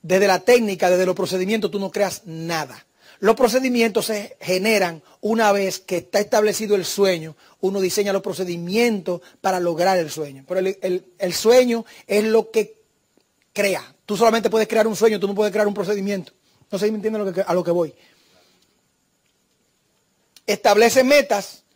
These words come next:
y un plan de acción por escrito. El plan de acción por escrito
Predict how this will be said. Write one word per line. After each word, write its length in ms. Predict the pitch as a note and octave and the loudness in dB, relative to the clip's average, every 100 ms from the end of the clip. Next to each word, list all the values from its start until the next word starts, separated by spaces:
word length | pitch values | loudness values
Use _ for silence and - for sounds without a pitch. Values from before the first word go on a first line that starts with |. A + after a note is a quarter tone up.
| _ _ | _ _
y 120 | - | -6
un 120 | A3 A3 | -4 0
plan 220 | A#3 A3+ | 2 4
de 80 | A3 | 2
acción 520 | - G#3 A3 A3+ A#3+ _ _ _ | 0 0 0 0 -10 _ _ _
por 320 | G#3 A3+ A3+ - | 0 0 0 -8
escrito. 640 | F3 - - F3+ E3+ - - _ _ _ _ _ _ _ _ _ _ _ _ _ _ _ _ _ _ _ _ - _ - _ _ _ _ _ _ _ _ _ | -6 -6 -6 -8 -8 -14 -20 _ _ _ _ _ _ _ _ _ _ _ _ _ _ _ _ _ _ _ _ -20 _ -20 _ _ _ _ _ _ _ _ _
El 200 | - A#3+ | 2 2
plan 220 | - C#4 E4 | 6 6 8
de 80 | |
acción 260 | D#4 C#4 D4 | 6 6 4
por 160 | C#4+ C#4+ | 6 2
escrito 540 | C4+ G#3+ F3 F3+ G3+ | 2 -2 -2 -4 -14